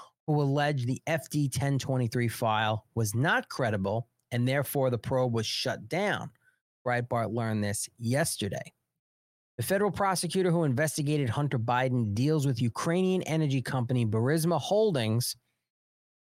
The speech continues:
said that his team corroborated with the F B I's informants' allegations of the Biden bribes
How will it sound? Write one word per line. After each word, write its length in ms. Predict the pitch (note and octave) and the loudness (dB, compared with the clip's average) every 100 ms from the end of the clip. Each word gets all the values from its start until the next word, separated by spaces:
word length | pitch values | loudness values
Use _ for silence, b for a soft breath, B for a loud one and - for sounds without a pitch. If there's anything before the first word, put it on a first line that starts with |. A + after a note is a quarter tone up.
| _ _ | _ _
said 420 | - E3+ D3 C#3 C3 _ _ _ _ | -4 0 2 0 -2 _ _ _ _
that 120 | C#3+ | 0
his 160 | C3 C3 | 2 0
team 380 | - G#3 G#3+ A3 | -2 0 2 2
corroborated 840 | - F3+ F3 F3 E3 D#3 D3+ D3+ C#3 A#2+ | 0 0 2 2 2 2 2 2 0 -2
with 140 | A#2+ A2+ | -4 -2
the 160 | B2+ | 0
F 200 | D3 - | -2 -2
B 160 | E3 D#3 | 0 2
I's 340 | C#3+ C#3 C3+ | 2 2 -2
informants' 800 | - C3+ A#2 - E3 E3+ E3+ D#3+ - | -2 -2 -2 0 0 2 2 -2 -4
allegations 840 | C3+ D3 D3 C3+ C3 A#2 A#2+ A2+ - _ _ | -2 0 0 0 0 0 0 -2 -4 _ _
of 140 | A#2+ | -2
the 80 | A#2 | -2
Biden 480 | G#2 C#3 E3+ G3 F3+ | 0 0 2 0 0
bribes 500 | D3+ B2+ A2 G#2+ | 0 0 0 -2